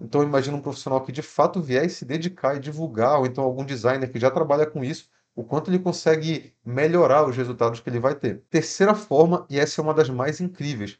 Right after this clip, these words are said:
eu resolvi criar um canal no TikTok fazendo vídeos usando as imagens geradas por inteligência artificial. Então, eu criava um roteiro no chat G P T, depois criava imagens no Midjourney,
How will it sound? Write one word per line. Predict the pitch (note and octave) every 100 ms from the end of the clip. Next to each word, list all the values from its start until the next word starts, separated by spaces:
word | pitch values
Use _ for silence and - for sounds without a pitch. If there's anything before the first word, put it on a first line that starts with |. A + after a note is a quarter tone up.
| _
eu | D3
resolvi | D#3 D#3+ C#3+
criar | D#3+ - F#3 D#3+ C3+ F3 - _ _ -
um |
canal | B2 D3 B2+ B2 B2+
no | B2
TikTok | - A#2+ A#2 C3 D#3+ - _ _
fazendo | - C3+ D#3 E3
vídeos | D#3+ A2 D#3+ G3+ F#3 F3+ -
usando | D3+ B2+ D3
as | D3 C#3
imagens | C#3 B2 D3+ C#3+
geradas | C#3 B2+ C3+
por | - C#3+
inteligência | C#3 C#3+ C3 C#3 C#3
artificial. | A#2+ - - E3 A2+ - _
Então, | A2 A#2 A2+
eu |
criava | A2 A2 G#2+
um | A2+
roteiro | A2+ A2+ C#3
no | E3
chat | D#3 D3 C#3
G | C3
P | A#2+
T, | A#2+ A2+ A#2+ _ _ _ _ _
depois | A#2 B2 B2+
criava | - B2+ B2
imagens | A#2 B2+ E3+
no | E3
Midjourney, | D#3+ C3 G#2+ A2+ B2+ B2+